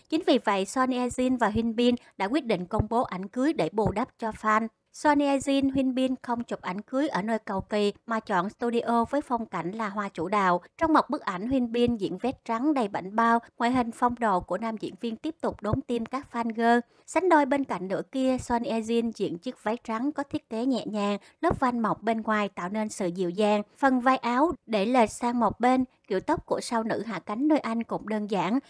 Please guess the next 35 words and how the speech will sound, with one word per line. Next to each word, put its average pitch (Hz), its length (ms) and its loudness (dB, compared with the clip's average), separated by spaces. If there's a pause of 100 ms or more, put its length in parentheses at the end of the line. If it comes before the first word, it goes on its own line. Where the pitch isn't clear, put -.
(160)
phô 269 140 6
diễn 208 320 -2
được 214 200 -2
gương 208 220 -4
mặt 185 140 -6 (100)
xinh 202 160 -8
đẹp. 190 260 0 (300)
Trong 311 160 0
một 254 220 6
concept 269 400 -2
ảnh 190 180 -6
khác, 277 360 -2
Son 285 200 4
Ye 269 160 2
Jin 262 340 0
và 233 80 2
Hyun 226 280 -2
Bin 240 220 2
lại 214 180 -2
làm 196 240 -2
người 190 140 -4
hâm 208 220 -6
mộ 180 240 2
ghen 208 200 -6
tị 185 400 -2
với 247 100 0
niềm 277 220 4
hạnh 165 180 -6
phúc - 360 0
được 196 200 -4
thể 180 160 -4
hiện 208 280 0
qua 214 180 0
nụ 196 240 -4
cười. 214 280 2